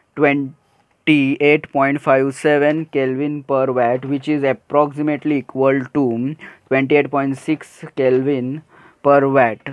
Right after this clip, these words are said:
So here friends, this is our answer for this question. So here in the question,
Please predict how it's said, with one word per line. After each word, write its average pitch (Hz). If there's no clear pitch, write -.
So 139
here 151
friends, 151
this 135
is 127
our 135
answer 127
for 131
this 131
question. 135
So 143
here 160
in 143
the 139
question, 139